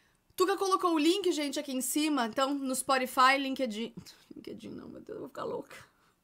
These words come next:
Spotify, Deezer, Google Podcast, tá bom? Gente, hoje é quinta-feira, pra quem tiver interesse em entrar no G E B, no grupo, lá no Telegram, tem aqui o meu Telegram mesmo, que é o Inglês com a Erika Belmonte, mas tem um grupinho que é feito por alunos, seguidores,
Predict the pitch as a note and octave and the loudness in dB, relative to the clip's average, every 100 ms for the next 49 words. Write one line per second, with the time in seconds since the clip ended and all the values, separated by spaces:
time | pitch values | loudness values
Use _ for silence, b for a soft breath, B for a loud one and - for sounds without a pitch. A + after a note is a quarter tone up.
0 | - A4 E4 D#4+ - - B3+ B3 - A3+ | -18 -12 -12 -12 -14 -6 -6 -6 -4 -2
1 | A3 A3+ A#3+ B3 A3+ G3 A3 G#3+ A3+ A3+ | 0 -2 -6 -10 -10 -2 0 0 -2 -4
2 | A3+ G#3+ G#3 G#3 G3+ F3 E3+ - - F#3 | -4 -4 -4 -6 -6 -6 -8 -12 -12 -12
3 | - - _ - G3+ A#3 C#4 B B B | -14 -18 _ -6 -2 -2 -2 B B B
4 | D#4 E4+ - D#4 F4 G4 F4 E4+ D4+ - | 2 4 4 4 6 2 2 2 2 2
5 | C4+ C#4 C4+ B3+ B3+ C#4+ C#4+ C#4+ C#4+ D4 | 4 6 4 0 -4 -4 -4 -4 -2 0
6 | C4+ B3+ B3+ B3+ B3+ A#3+ A#3+ B3 G#3 A#3+ | 2 2 0 -2 2 2 4 0 2 4
7 | A#3 G3+ G3 G3 A3 A#3 G3+ G#3+ A#3+ A#3 | 4 2 2 2 2 0 -2 -2 -2 -2
8 | A#3 A3 C#4+ D4 C#4 A3+ A3+ A3+ B3 C#4+ | 0 0 0 0 0 0 -2 0 -2 -6
9 | B B B C4 E4 E4+ F4 C#4+ D4 D#4+ | B B B 0 0 2 4 6 4 4
10 | C#4+ A#3+ A3+ G3+ A#3 C4+ B3 G#3 G3+ G#3 | 0 2 0 0 -2 -2 -2 -2 -2 -2
11 | G#3 G#3 G#3 G3 G3+ A#3+ B3 B3 C#4 D#4 | -4 -4 -6 -4 -4 -4 -6 -4 -2 0
12 | D#4+ D#4 C#4+ C#4 C#4+ - B3+ B3 A#3+ A#3 | 0 0 -2 -2 -4 0 0 0 -2 0
13 | A#3 A#3 A3 A3+ A3 - G#3 G3+ G3+ G#3 | 2 2 -2 -2 -4 -6 -8 -4 -2 0
14 | G#3+ A3 | -2 -4